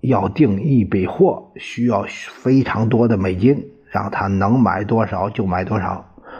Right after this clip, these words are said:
我们侍从室里的人打长途电话，他们也不敢记录。”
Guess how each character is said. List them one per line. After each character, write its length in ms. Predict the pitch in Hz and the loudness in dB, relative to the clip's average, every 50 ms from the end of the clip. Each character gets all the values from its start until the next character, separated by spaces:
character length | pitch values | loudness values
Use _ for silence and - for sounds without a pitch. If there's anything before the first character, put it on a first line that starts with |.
| - - - | -20 -10 -4
我 200 | - - - 95 | -2 -2 -2 -2
们 320 | 92 92 98 104 101 92 | -2 0 0 0 0 0
侍 260 | - - - - 107 | -2 -4 -4 -2 -2
从 240 | - - 107 104 113 | -2 0 0 0 0
室 180 | - - 120 98 | 0 2 2 2
里 160 | 92 90 87 | 4 4 2
的 160 | 87 92 95 | 2 2 2
人 280 | 95 101 101 107 110 - | 2 2 2 0 0 -2
打 240 | - 104 95 95 95 - | -2 -4 -4 -4 -6 -10
长 260 | - - 98 104 107 | -10 -8 -8 -8 -8
途 140 | - - 113 | -8 -8 -6
电 220 | 107 113 95 98 | -4 -2 -2 -2
话， 280 | - - 123 110 - - - - - - - | -2 -2 -2 -2 -4 -6 -10 -14 -16 -18 -14
他 140 | - - 107 | -8 -4 -2
们 180 | 107 104 101 92 | 0 0 0 2
也 120 | 90 95 | 0 0
不 240 | 90 - - 131 107 | 0 0 2 2 2
敢 260 | 98 95 87 92 92 | 2 2 0 -2 -4
记 180 | 85 - 113 101 | -4 -4 -2 0
录。” 220 | 110 120 104 95 | 0 0 -2 -2